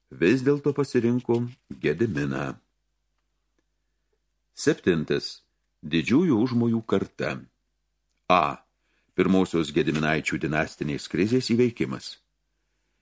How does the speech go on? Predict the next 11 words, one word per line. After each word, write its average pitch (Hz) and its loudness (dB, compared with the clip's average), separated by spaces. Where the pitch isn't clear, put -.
Gediminui 135 4
mirus, 107 4
Vilnių 135 6
užvaldė 123 4
ir 90 -10
didžiuoju 95 4
kunigaikščiu 90 2
tapo 139 2
jo 85 4
sūnus 85 0
Jaunutis. 98 0